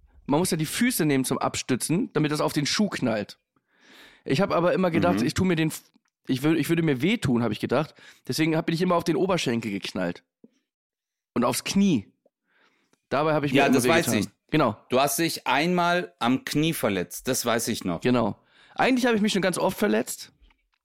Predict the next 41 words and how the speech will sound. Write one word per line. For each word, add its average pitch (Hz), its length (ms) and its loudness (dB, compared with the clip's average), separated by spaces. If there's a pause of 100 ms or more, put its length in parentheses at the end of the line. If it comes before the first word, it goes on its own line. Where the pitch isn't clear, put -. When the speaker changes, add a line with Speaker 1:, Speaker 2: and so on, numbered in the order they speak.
(120)
Speaker 1:
äh, 147 260 2
bei 147 140 0
dieser 156 240 0
Welle, 175 340 0 (120)
immer 175 240 2
in 170 60 0
verschiedenen. 165 420 0 (140)
Aber 139 140 2
jetzt 185 140 0
hat's 196 160 0
eine 156 120 2
neue 180 180 2
<laughs> - 0 -
Dimension 156 540 2
erreicht. 143 560 -2
Jetzt 165 180 -2
ist 156 100 -2
es 165 220 0
mittlerweile 147 480 2
so 151 180 0
weit, 185 260 0 (580)
dass 160 180 2
ich 160 100 0
mich 165 160 0
verletzt 147 420 0
hab, 220 260 -2 (320)
als 165 340 0
ich 170 220 -2 (420)
zum, 170 400 -2
ich 143 100 -6
sag 175 140 -2
mal, 165 120 0
zum 147 260 -4
Handstand 165 580 0
angesetzt 147 500 0
hab 113 140 0
und 143 100 2
mich 147 160 -2
quasi 151 240 0
nach 139 120 -2
vorne 208 760 2